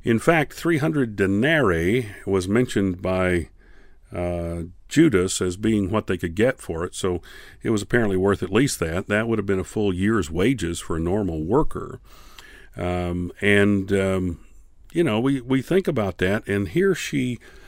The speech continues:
pours it out on the feet of Jesus. "What a waste," said Judas.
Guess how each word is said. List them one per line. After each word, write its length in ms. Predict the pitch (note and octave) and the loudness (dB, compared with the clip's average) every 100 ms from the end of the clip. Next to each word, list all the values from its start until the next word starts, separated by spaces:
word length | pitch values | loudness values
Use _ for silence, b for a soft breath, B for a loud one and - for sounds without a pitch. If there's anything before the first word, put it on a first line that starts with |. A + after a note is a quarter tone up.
| B B - | B B -10
pours 520 | - - B3+ A#3+ - | 10 10 10 6 2
it 300 | D#2 - - - - - - - - | -2 -6 -18 -20 -20 -20 -20 -20 0
out 400 | D3 F3 F2+ - - | 4 4 0 -6 -4
on 200 | G2+ A2 | 0 2
the 100 | A2+ | 0
feet 300 | - E3+ F#3 | 0 -2 0
of 120 | F3 | -2
Jesus. 500 | D#3 F#3 D#3+ F#2+ - B B B - | -2 0 0 -2 -6 B B B -2
"What 180 | B3 A#3+ | 2 4
a 60 | |
waste," 800 | F#3 A#3 C4 A#3 - - - - - | 6 8 8 6 0 -4 -8 -10 -4
said 360 | - - B2 G#2 | -2 2 2 4
Judas. 640 | A#2 G2+ E2 - - - | 4 4 2 -6 -8 -10